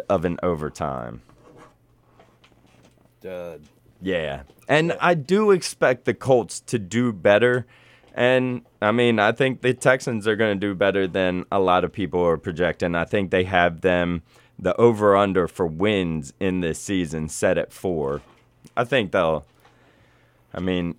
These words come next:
Speaker 1: unless they tie a lot more. But this should have been a win for 'em, the way it started out. So I have those
Speaker 2: Yeah.
Speaker 1: two at twenty-six, twenty-five. Then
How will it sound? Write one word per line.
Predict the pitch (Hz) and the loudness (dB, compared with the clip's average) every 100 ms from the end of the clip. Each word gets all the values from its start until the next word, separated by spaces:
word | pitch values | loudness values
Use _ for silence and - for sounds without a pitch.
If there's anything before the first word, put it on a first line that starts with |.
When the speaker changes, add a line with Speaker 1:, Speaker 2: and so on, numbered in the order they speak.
| - | -4
Speaker 1:
unless | 101 104 92 - | 0 2 0 0
they | 92 | -4
tie | 78 104 87 80 71 73 - - - | -2 0 2 2 0 -4 -10 -20 -6
a | 90 | -2
lot | 82 82 - | 2 2 0
more. | 90 87 76 71 - _ | -2 -4 -4 -6 -12 _
But | 87 76 71 _ | -4 -4 -6 _
this | 85 98 113 | -2 2 2
should | - - 135 120 | 0 2 4 4
have | 95 | 4
been | 95 82 | 2 2
a | |
win | 80 90 78 | 0 -2 -2
for | - 85 76 69 | -6 -4 -4 -4
'em, | 69 71 71 _ _ _ _ | -6 -8 -12 _ _ _ _
the | 85 82 | -6 -4
way | 82 82 | -2 -4
it | 80 73 | -4 -8
started | - - 90 76 73 | -8 -2 0 0 -2
out. | 76 67 64 _ _ _ _ _ _ _ _ - - | -2 -2 -6 _ _ _ _ _ _ _ _ -20 -2
So | 104 | 2
I | 95 | 4
have | 107 95 82 | 4 2 4
those | 110 127 - | 4 4 -2
Speaker 2:
Yeah. | 92 | 0
Speaker 1:
two | 131 113 107 110 104 _ _ - | 0 2 0 -4 -8 _ _ 0
at | 92 87 - | 2 2 -2
twenty-six, | - 104 98 87 - 98 - - | -4 0 0 -2 2 2 0 -8
twenty-five. | - 107 95 90 90 82 87 80 _ _ - _ _ | -4 -2 -2 0 2 2 0 -4 _ _ -20 _ _
Then | 90 110 120 107 95 | 2 4 4 2 -2